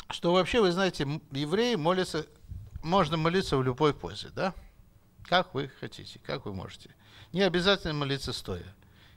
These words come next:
Если иногда, э, вот даже у меня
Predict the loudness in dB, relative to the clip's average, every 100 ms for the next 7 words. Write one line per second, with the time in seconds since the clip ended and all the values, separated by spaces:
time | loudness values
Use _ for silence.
0 | -8 -6 -4 -4 -2 -2 2 2 2 0
1 | -10 -12 -14 -14 -12 -12 -10 -8 -6 -8
2 | -8 -10